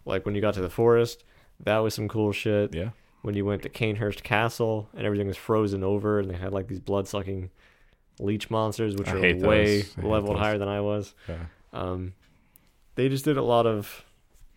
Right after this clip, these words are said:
Speaker 1: cool stuff with it, as they have with other games.
Speaker 2: Mm-hmm.
Speaker 1: And I really enjoyed exploring those sections.
Speaker 2: Did you fight Ebrides at all, Daughter of the Cosmos? 'Cause she is optional.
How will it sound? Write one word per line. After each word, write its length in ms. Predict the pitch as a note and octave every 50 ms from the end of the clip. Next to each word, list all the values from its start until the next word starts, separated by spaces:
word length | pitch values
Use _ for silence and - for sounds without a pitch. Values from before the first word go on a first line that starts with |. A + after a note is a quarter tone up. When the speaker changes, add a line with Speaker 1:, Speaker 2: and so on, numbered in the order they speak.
| _ _ - - _ _ _ - -
Speaker 1:
cool 260 | - - B2+ A#2 G#2+
stuff 340 | - - - G2+ F#2+ F2 -
with 240 | G#2+ G#2+ G#2 F#2+ -
it, 120 | F#2 F#2 G2
as 140 | G2+ G2+
they 120 | G#2+ A2 G2+
have 360 | G2+ G2 G2+ G2+ F#2 F#2+ - - -
with 180 | G#2+ G2 -
other 160 | G2+ F#2 F#2
games. 480 | F#2 F#2 F#2 F2+ D#2+ - - C#3+ - - - -
Speaker 2:
Mm-hmm. 180 | A#2 F#2+ F2 E2 - - - - - - _ _ _ _ _ _ _ -
Speaker 1:
And 80 | B2
I 20 | G#2+
really 340 | G2+ G#2+ G#2+ A2 G#2+ G#2+
enjoyed 420 | G#2+ G#2 G2 F#2+ G2 F#2+ G2 G2 -
exploring 640 | - - - - - A2 G2+ G2 F#2+ F#2 F2+ F2 E2 - - - - - - - - - -
those 360 | - A2 G2 G2 F#2 F#2+ F#2+ -
sections. 600 | - - - - - - - - A#2+ B2 - - _ _ _ _ _ _ _ _ _ _ _ _ _ _ _ _ _ _ _ _ _ _ -
Speaker 2:
Did 100 | - A2 G#2+
you 60 | A#2
fight 180 | - D#3 E3+ D#3+
Ebrides 500 | - F#2 F#2 E2 E2 G#2 G#2 - - - A2+
at 80 | G#2+ G2+
all, 260 | G2+ G#2+ A2 G#2+ - -
Daughter 240 | F2+ F2 E2+ F2
of 80 | E2+ E2
the 60 | F2 -
Cosmos? 540 | - E2 E2+ F2 G2 F#2+ G2 - - - - - - - - - - - - - - _ _ _ _ _ _ _ _ _ _ _ - - -
'Cause 140 | - G2+ F#2
she 140 | - B2+
is 120 | B2+ G#2+ F#2+
optional. 540 | D#2 D2+ D2+ - - - E2+ F#2+ F#2 F#2+